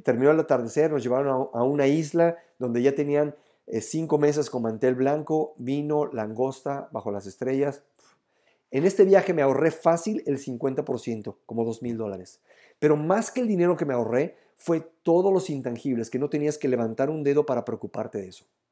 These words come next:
Ok, Dream Trips, escapes. Hablemos ahora de Rovia, nuestro motor de reservas. También puedes agendar vuelos, hoteles, rentas de autos,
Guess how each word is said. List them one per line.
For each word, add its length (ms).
Ok, 180
Dream 320
Trips, 360
escapes. 800
Hablemos 420
ahora 280
de 100
Rovia, 480
nuestro 300
motor 240
de 80
reservas. 520
También 400
puedes 540
agendar 560
vuelos, 440
hoteles, 420
rentas 400
de 120
autos, 500